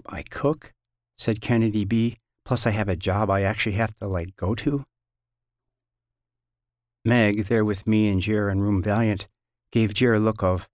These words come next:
"Ha, we are hearing Kennedy B on phone and she does not know it."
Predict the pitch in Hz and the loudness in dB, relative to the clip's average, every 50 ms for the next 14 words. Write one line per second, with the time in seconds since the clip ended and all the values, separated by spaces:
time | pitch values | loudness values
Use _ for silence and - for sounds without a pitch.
0 | _ _ _ _ - - 113 101 92 95 - _ _ _ _ _ _ 123 117 113 | _ _ _ _ -6 -2 -2 -2 -2 -4 -10 _ _ _ _ _ _ 2 2 2
1 | 107 95 95 127 120 113 107 98 104 - 120 113 107 101 101 101 98 117 107 104 | 2 2 2 2 2 4 2 2 0 0 0 2 2 2 0 -2 -2 0 0 0
2 | 98 98 95 95 - - 151 139 120 92 82 - - - 131 120 98 98 113 90 | 2 0 0 -2 -2 0 0 0 0 0 -2 -4 -4 -4 -4 -2 -2 -2 -2 -2
3 | - - 120 135 139 - - - - - | -2 -2 -2 -2 -2 -4 -6 -12 -16 -20